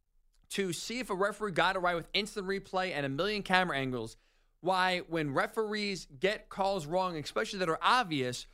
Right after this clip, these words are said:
why they are not allowed to be called out on it. I don't see how that's helping the situation.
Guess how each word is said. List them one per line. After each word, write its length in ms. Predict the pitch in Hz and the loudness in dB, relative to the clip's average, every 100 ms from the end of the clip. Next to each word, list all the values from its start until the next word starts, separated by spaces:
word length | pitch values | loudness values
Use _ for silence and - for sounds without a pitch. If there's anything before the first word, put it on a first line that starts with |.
| _ _ | _ _
why 240 | - 170 196 | -2 0 2
they 180 | 190 196 | 2 0
are 220 | 165 175 | 2 0
not 400 | 156 170 208 214 | 2 4 4 2
allowed 640 | 190 190 180 202 170 151 143 - _ _ | -2 0 2 4 2 0 -4 -10 _ _
to 420 | - 175 160 147 - _ | -2 -2 -2 -4 -8 _
be 140 | - 185 | -6 -4
called 280 | - 220 208 | 0 0 2
out 180 | 302 | 2
on 140 | 254 113 | 0 -4
it. 60 | - _ _ _ _ _ _ _ _ _ | -12 _ _ _ _ _ _ _ _ _
I 140 | 190 | 2
don't 140 | 254 277 | 2 2
see 80 | 262 | 2
how 60 | |
that's 120 | 240 | 0
helping 260 | - 226 233 | 2 2 2
the 60 | 208 | -2
situation. 520 | 202 208 269 330 | -4 -2 -2 -2